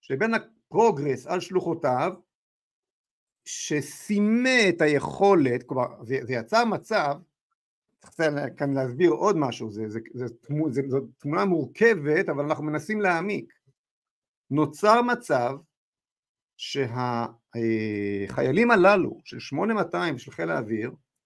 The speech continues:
נדמה היה להם שהם ביטחון המדינה, בגלל שרעיון נוסף של הפרוגרס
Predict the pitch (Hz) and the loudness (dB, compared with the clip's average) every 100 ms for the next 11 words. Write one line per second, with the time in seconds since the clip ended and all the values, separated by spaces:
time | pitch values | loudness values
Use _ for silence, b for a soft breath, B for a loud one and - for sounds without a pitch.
0 | _ _ _ _ - 143 127 139 170 226 | _ _ _ _ -4 -2 0 0 0 2
1 | 262 254 170 139 127 120 120 123 - 180 | 2 6 8 8 4 0 -2 -4 -6 -12
2 | _ _ _ _ _ _ _ _ _ _ | _ _ _ _ _ _ _ _ _ _
3 | _ _ _ _ - 151 147 240 233 240 | _ _ _ _ -4 -2 2 2 0 -2
4 | 226 226 220 202 220 - - _ _ _ | -2 0 0 0 -2 -4 -8 _ _ _
5 | _ _ - _ _ 123 131 147 147 156 | _ _ -20 _ _ -4 2 6 6 4
6 | 147 147 175 233 220 - - 220 254 - | 6 8 6 4 2 -2 -2 2 2 0
7 | 220 180 - 151 131 127 127 127 147 - | 0 0 2 2 4 4 2 0 -4 -12
8 | - | -20